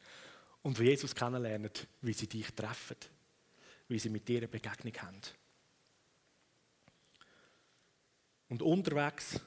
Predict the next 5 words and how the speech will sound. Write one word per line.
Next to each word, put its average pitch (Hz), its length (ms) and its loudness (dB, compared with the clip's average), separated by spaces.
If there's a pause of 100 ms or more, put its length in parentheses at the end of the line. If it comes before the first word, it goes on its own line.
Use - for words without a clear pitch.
(1000)
beim 113 200 -2
Arbeiten 123 480 0 (1120)
darfst - 300 -4
du 113 40 0
wissen, 120 360 -2